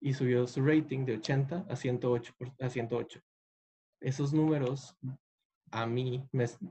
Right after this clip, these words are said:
y bajó de ciento cincuenta y nueve tackles a ciento treinta y ocho tac-, tackles. O sea, siento que ya va para abajo. Sigue siendo muy, muy bueno,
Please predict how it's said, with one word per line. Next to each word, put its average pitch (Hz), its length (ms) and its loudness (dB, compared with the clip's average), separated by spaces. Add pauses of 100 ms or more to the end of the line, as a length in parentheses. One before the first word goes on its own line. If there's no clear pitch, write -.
(120)
y 143 120 4
bajó 127 360 4
de 139 120 4
ciento 135 360 0
cincuenta 135 280 0
y 120 40 -2
nueve 117 140 0
tackles 131 300 -6
a 127 60 -4
ciento 117 260 -4
treinta 117 280 -4
y 107 40 0
ocho 110 220 -4
tac-, 117 180 -8 (640)
tackles. - 420 -8 (640)
O 143 60 -4
sea, 127 400 0 (140)
siento 139 480 2
que 160 120 0
ya 131 140 2
va 131 160 -2
para 120 140 0
abajo. 110 420 -6
Sigue 160 180 2
siendo 175 200 4
muy, 156 240 4
muy 175 160 4
bueno, 131 340 -2